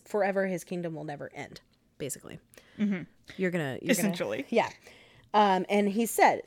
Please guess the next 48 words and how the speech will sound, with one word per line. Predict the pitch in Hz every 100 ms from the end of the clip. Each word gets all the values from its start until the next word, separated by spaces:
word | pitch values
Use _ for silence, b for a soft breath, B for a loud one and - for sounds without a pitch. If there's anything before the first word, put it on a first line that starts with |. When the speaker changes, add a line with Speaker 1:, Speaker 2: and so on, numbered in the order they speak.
| -
Speaker 1:
"The | 180
Holy | - 220 240 254
Spirit | - 233 214 214 180
will | 180
come | - - 226 226 -
on | 175 185 180
you, | 165 156
and | 147 156
the | 143
power | - 196 196 196
of | - 147 160
the |
Most | 156 156 156
High | 147
will | - -
overshadow | 151 143 - 147 147
you. | 143 139 -
So | -
the | 160
Holy | 160 156
One | 143 143 143
will | 139
be | 147 143
born, | - 151 147 - 170
uh, | 165 151 143 135 - -
to | 208
be | 202
born | 151 139 151
will | 151
be | 147
called | - 131 123
the | -
Son | 131
of | 127
God." | 143 - - B B B B B B B B 277
In | 302
that | 269 185
moment, | 190 254 302 208 147 -
the | 175
beautiful | 165 240 285 269 254
thing | 190 175
about | 175 160 147 107
the | 160
Annunciation | 147 147 135 131 147 139
that |
I | 135 135
love | 151 190 76 80 - - _ _ _ _ _
Speaker 2:
Mm-hmm. | 196 190 -